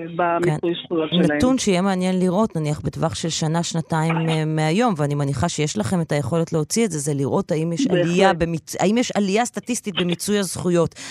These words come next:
Speaker 2: מתי
Speaker 1: בהחלט.
Speaker 2: אנחנו צפויים לראות מחשוב ודיגיטציה של כל התביעות, לא רק של תביעת אבטלה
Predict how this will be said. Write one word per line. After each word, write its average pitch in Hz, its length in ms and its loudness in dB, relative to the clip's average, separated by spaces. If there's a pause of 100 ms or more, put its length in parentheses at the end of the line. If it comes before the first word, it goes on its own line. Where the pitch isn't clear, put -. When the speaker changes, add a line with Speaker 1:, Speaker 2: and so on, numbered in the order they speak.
(340)
Speaker 2:
מתי - 160 4
Speaker 1:
בהחלט. 311 400 4
Speaker 2:
אנחנו 247 220 -2
צפויים 214 360 0
לראות 208 240 2
מחשוב 202 300 0
ודיגיטציה 185 560 0
של 185 180 0 (100)
כל 202 240 2
התביעות, 147 460 0
לא 202 280 4
רק 202 120 2
של - 140 -6
תביעת 170 360 0
אבטלה 165 500 2